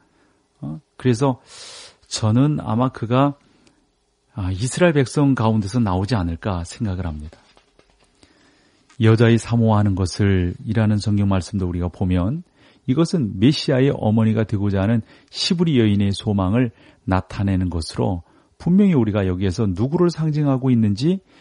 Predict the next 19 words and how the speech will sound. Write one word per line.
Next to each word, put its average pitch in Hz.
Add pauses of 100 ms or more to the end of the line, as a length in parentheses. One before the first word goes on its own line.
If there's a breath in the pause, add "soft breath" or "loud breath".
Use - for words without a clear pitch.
(200 soft breath)
어느 104
정도 95
짐작해 101
알 80
수가 98
있습니다. 78 (1600 soft breath)
우리 113
주님 113
예수 104
그리스도는 104
전적인 120
배척을 123
받으실 113
뿐만 123
아니라 101 (580 soft breath)
그들의 90 (120)
원수가, 95 (120)
아, 90
되었습니다. 95